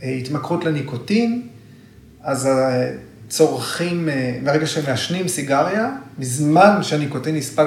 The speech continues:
בגוף, זה הזמן היחיד שבו מסופקים מ-, מסיגריה.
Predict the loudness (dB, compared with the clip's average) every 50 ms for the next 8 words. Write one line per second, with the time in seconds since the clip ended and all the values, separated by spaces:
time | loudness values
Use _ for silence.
0 | 2 0 0 0 0 0 0 2 6 8 8 8 6 4 2 4 4 6 6 4
1 | 2 0 -4 -4 0 0 2 2 2 0 -2 -6 -10 -14 -10 -6 -6 -2 0 2
2 | 2 4 2 0 -2 -6 -12 -12 -8 -6 -4 -2 -2 -2 -2 -4 -6 -4 -2 -2
3 | -2 -2 -2 -2 -2 -4 -4 -4 -6 -6 -6 -8 -8 -10 -10 -10 -8 -6 -6 -6
4 | -4 0 2 2 2 2 0 -8